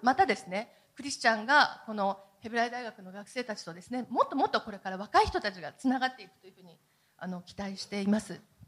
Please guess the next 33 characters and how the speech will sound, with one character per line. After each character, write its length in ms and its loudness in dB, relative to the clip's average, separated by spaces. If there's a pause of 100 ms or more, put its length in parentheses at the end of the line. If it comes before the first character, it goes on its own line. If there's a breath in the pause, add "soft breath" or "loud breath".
(1300 soft breath)
え 160 2
ー 40 -2
と、 140 -20 (100)
次 220 -2
で 140 2
す 100 -16
ね。 540 0
あ 120 -8
の、 460 -4 (340)
ま 100 0
あ、 40 -4
そ 180 6
ん 120 0
な 100 2
こ 100 0
と 120 -8
も 120 0
あ 40 2
っ 100 -6
て 60 -16
で 100 -16
す 100 -20
ね、 220 -4 (580 soft breath)
あ 160 -10
の、 300 -10 (300)
今 180 4
ま 120 4
で 80 6
は 100 6
ゼ 180 4
ロ 100 10
か 120 0
ら 300 4